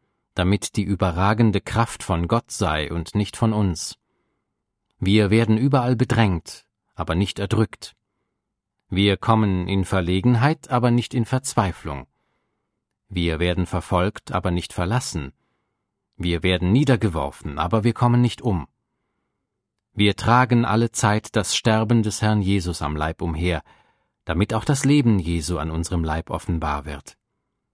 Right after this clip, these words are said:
Denn wir, die wir leben, werden beständig dem Tod preisgegeben,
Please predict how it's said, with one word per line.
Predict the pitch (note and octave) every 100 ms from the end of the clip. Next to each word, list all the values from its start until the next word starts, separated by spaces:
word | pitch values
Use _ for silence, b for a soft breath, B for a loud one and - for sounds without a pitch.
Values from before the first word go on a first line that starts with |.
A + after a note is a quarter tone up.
| _ _ _ _ -
Denn | G#2 G#2+
wir, | G2+ C3+ D#3+
die | C#3
wir | G#2+ G#2
leben, | F#2+ B2 C#3+ D3 A#2+
werden | A2+ G#2+
beständig | G#2 - A#2 C3 D3 C#3
dem | C3 A#2+
Tod | - C#3+ C#3
preisgegeben, | - G2+ F#2+ - A2 G#2 G#2 G#2+